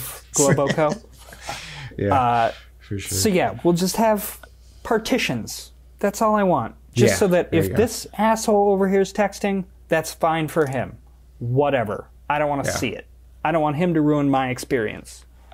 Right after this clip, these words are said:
Speaker 1: Yeah,
Speaker 2: Oh, and
Speaker 1: we
Speaker 2: you can
Speaker 1: should
Speaker 2: put, like, your own personal little speakers in it for it. Oh, it's gonna be expensive. Tickets are gonna be outrageous,
Speaker 1: Yeah, they
Speaker 2: but it's
Speaker 1: should
Speaker 2: gonna
Speaker 1: do
Speaker 2: be
Speaker 1: that
Speaker 2: worth it.
Speaker 1: anyways, just to, like, because of the pandemic stuff, it,
Speaker 2: Yeah.
Speaker 1: like, just so that you don't have to get sick, maybe.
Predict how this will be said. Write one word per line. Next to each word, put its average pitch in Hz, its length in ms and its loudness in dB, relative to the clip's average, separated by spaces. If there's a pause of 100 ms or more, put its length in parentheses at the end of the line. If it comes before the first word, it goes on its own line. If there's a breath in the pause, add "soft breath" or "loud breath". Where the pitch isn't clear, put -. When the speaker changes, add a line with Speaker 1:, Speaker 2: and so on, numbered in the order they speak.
(180)
Speaker 1:
Yeah, 127 220 4
Speaker 2:
Oh, 175 100 2
and 151 100 6
Speaker 1:
we 160 60 8
Speaker 2:
you 180 60 6
can 160 120 8
Speaker 1:
should 135 80 6
Speaker 2:
put, 165 260 0
like, 123 240 -4
your 135 180 0
own 151 140 0
personal 156 400 -4
little 139 160 -2
speakers 165 640 -2
in 196 100 0
it 208 220 -4
for 208 280 0
it. 220 160 -6
Oh, - 380 -8 (480 loud breath)
it's 156 160 -2
gonna 180 160 2
be 151 80 2
expensive. 127 540 -2
Tickets 156 340 -2
are 135 80 2
gonna 127 140 0
be 120 180 0
outrageous, 120 400 2
Speaker 1:
Yeah, 151 60 4
they - 120 -8
Speaker 2:
but 151 100 4
it's - 80 4
Speaker 1:
should 180 120 4
Speaker 2:
gonna 135 80 0
Speaker 1:
do 147 60 8
Speaker 2:
be 156 60 8
Speaker 1:
that 147 120 6
Speaker 2:
worth - 80 0
it. 120 40 2
Speaker 1:
anyways, 143 640 4 (120)
just 117 520 0
to, 113 240 0
like, 104 380 -6 (140)
because 110 300 -2
of 107 100 -4
the 110 60 -4
pandemic 107 480 -2
stuff, 120 580 -2
it, 104 140 0
Speaker 2:
Yeah. 95 60 4
Speaker 1:
like, 98 200 -2
just - 180 -2
so 131 120 4
that 123 100 6
you 127 80 2
don't 127 80 4
have 110 120 -2
to 101 80 -6
get - 180 -6
sick, - 340 -2
maybe. 107 480 -4